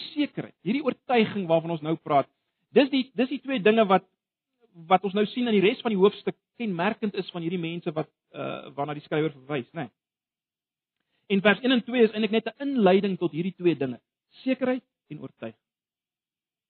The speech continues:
Maar baie belangrik, dit is baie belangrik dat ons dit vanoggend raak sien. Het julle dit gesien? Geloof is meer as net om te hoop dat sekere dinge gaan gebeur en dat sekere dinge waar is. Het julle dit gesien? Geloof is meer as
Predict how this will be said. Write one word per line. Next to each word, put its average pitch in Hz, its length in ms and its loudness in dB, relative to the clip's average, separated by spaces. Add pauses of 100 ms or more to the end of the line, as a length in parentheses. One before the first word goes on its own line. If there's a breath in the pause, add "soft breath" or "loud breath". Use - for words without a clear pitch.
(680)
Maar 226 100 2
baie 320 220 4
belangrik, 320 420 4 (220)
dit 220 220 -16
is 240 100 -10
baie 370 120 0
belangrik 339 320 6
dat 285 100 2
ons 269 100 -14
dit 247 60 -16
vanoggend 311 360 -6
raak 220 280 -2
sien. - 200 -14 (140)
Het 185 100 -10
julle 330 140 0
dit 339 120 -8
gesien? 285 380 -12 (1300)
Geloof 339 680 8
is 269 80 -6
meer 294 460 4
as 311 220 0
net 311 320 2 (880)
om 302 200 0
te 285 100 2
hoop 269 360 6
dat 269 180 2
sekere 320 320 -2
dinge 262 220 2
gaan 240 200 -2
gebeur 214 540 2 (540 soft breath)
en 277 160 2
dat 269 160 6
sekere 311 400 0
dinge 254 260 2
waar 262 260 0
is. 135 160 -12
Het 240 100 -20
julle 311 140 -6
dit 320 120 -10
gesien? 330 340 -12
Geloof 294 280 0
is 349 100 -6
meer 370 240 -6
as 370 100 -8